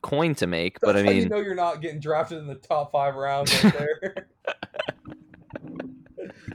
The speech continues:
Speaker 1: For real, it had to be made by a coin. That was, so that was pretty funny. Um, yeah, I guess, like, but I guess, like, after the coin flips, but you can't go against the coin.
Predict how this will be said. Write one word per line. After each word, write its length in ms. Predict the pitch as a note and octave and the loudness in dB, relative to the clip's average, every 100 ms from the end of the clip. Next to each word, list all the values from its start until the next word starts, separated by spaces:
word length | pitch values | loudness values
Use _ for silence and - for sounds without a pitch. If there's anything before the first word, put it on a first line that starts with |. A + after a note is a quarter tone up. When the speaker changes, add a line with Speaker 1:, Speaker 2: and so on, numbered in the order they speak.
| - | 4
Speaker 1:
For 300 | G#3 F3+ A#3+ F3+ | 4 8 8 10
real, 340 | G#3 F3 F3 | 10 12 10
it 60 | C#3+ | 10
had 220 | E3 C#3 | 8 8
to 60 | - | 2
be 640 | D#3+ D4 C#4 D4+ D#4 D4 - | 6 6 6 0 0 -2 2
made 260 | E3 D#3+ | 6 8
by 120 | D#3 | 10
a 100 | C#3+ | 8
coin. 520 | C#3 - D3+ C#3 B2 A#2+ | 8 2 4 4 4 6
That 120 | B2+ | 8
was, 180 | B2 - - - | 6 4 -14 -2
so 120 | C3+ | 6
that 100 | C3 | 8
was 100 | A#2+ | 8
pretty 220 | - G2+ | 6 2
funny. 360 | G2 F#2+ F#2+ G2 - | 2 0 0 -2 0
Um, 520 | F#2+ F#2+ F#2+ F#2+ F#2 - - _ _ _ _ _ _ _ - | 4 4 4 0 -6 -14 -20 _ _ _ _ _ _ _ -2
yeah, 360 | A2 G#2 G2 D#2+ | 0 2 2 4
I 80 | |
guess, 220 | G#2 C3+ F#3+ | 4 4 4
like, 200 | F3 - - _ - | 2 0 -20 _ 0
but 120 | F#3+ | 4
I 80 | F#3 | 6
guess, 200 | F3 E3+ | 6 6
like, 180 | D#3+ C#3+ | 4 6
after 320 | A#2+ C3+ - | 4 4 4
the 80 | C#3+ | 2
coin 320 | - B2+ C#3+ | 2 2 2
flips, 300 | D3 G2+ F#2+ | 4 4 4
but 180 | - G2 | -4 -8
you 60 | - | -2
can't 200 | D3+ B2 | 0 4
go 140 | A2 | 6
against 260 | G2 G2 - | 6 2 -2
the 80 | - | -6
coin. 440 | - G#2+ E2+ F#2+ | -2 0 -2 -4